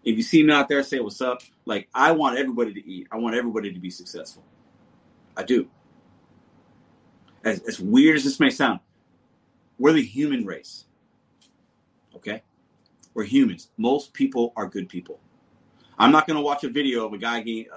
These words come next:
a cop being kicked in the face by two fucking doofuses and assume that everybody that looks like that dude and came over here is a bad person. If you feel that way,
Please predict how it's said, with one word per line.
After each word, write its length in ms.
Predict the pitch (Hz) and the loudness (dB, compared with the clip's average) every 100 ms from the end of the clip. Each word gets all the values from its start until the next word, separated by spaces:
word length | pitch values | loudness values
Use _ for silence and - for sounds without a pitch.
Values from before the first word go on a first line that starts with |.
| - | -20
a 80 | 113 | -8
cop 280 | 127 117 117 | -2 0 0
being 180 | 110 | -4
kicked 240 | 104 139 127 | -4 -10 -8
in 80 | 104 | -10
the 80 | |
face 260 | - 123 113 | -4 -4 -4
by 140 | 104 | -8
two 220 | 101 135 127 | -8 -6 -6
fucking 480 | - 131 - 113 98 | -2 -2 0 -2 -2
doofuses 760 | 117 - - - 80 - - _ _ _ - | -4 -4 -12 -16 -16 -18 -20 _ _ _ -4
and 140 | 127 | -2
assume 400 | 113 - 147 139 | 0 4 6 6
that 240 | 117 107 - _ _ _ _ | 4 0 -6 _ _ _ _
everybody 400 | 135 131 139 131 | 0 2 2 0
that 140 | 117 110 | -2 -4
looks 300 | 131 131 131 | -4 -4 -8
like 160 | 107 | -8
that 180 | 110 92 | -8 -8
dude 320 | 104 95 92 _ _ - | -8 -8 -10 _ _ -12
and 140 | 107 | -8
came 200 | 127 117 | -2 0
over 180 | 113 104 | 0 -2
here 300 | 98 92 90 | -6 -6 -8
is 120 | 98 | -12
a 40 | 98 | -10
bad 280 | 98 87 - | -8 -8 -10
person. 300 | - - - _ _ _ _ _ _ _ - | -20 -20 -20 _ _ _ _ _ _ _ -6
If 160 | 107 | 2
you 100 | 139 | 2
feel 240 | 135 160 139 | 6 4 4
that 180 | 110 104 | 0 -2
way, 300 | 98 95 | -6 -8